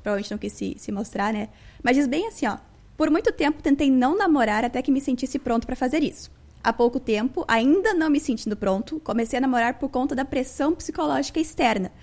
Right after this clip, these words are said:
mas ainda não estava pronto. Mas foi bom. Me trouxe algumas experiências boas e muito aprendizado, por mais que tenha sido um pouco conturbado, já que a cabeça não era a mesma por ela não ser da igreja. Os valores e pensamentos eram muito diferentes." Isso traz dois pontos muito interessantes.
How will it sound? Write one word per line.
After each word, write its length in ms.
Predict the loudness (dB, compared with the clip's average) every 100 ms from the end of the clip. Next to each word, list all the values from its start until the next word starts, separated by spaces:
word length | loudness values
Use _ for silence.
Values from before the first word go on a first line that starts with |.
| -20 -4
mas 400 | 2 6 6 6
ainda 300 | 4 2 0
não 80 | 0
estava 220 | 0 -2
pronto. 340 | 0 -2 -4 -16 -18 -20 -2
Mas 200 | 2 2
foi 140 | 2
bom. 300 | 4 2 0 -10 -4
Me 100 | -2
trouxe 300 | 2 2 2
algumas 420 | -2 0 0 0
experiências 720 | -4 -2 0 0 -2 -2 -4
boas 460 | -2 0 2 2 2
e 20 |
muito 200 | 0 -2
aprendizado, 600 | -2 -2 -2 0 0 0
por 100 | 0
mais 200 | 0 0
que 40 | -2
tenha 100 | -2
sido 100 | -2
um 60 |
pouco 260 | 0 0 -2
conturbado, 880 | -2 0 0 0 2 4 4 2 -2 -8 -20 -14 0
já 160 | 2
que 60 | 2
a 20 |
cabeça 320 | 0 -2 0
não 160 | 0 2
era 100 | 2
a 40 |
mesma 420 | 2 2 2 0
por 160 | 0 0
ela 160 | 2 2
não 160 | 0
ser 200 | -2 -2
da 120 | 0
igreja. 500 | 0 2 2 2 -2 -6 -14 -10
Os 80 | -4
valores 300 | -2 -2 -2
e 60 |
pensamentos 400 | -4 -4 -4 -4
eram 120 | -2
muito 200 | -2 -4
diferentes." 600 | -8 -6 -2 -2 -4 -10 -18 -20 -20 -4
Isso 200 | -2 2
traz 180 | 2 4
dois 200 | 2 2
pontos 240 | 0 0
muito 120 | 0
interessantes. 580 | 2 2 2 -2 -2 -12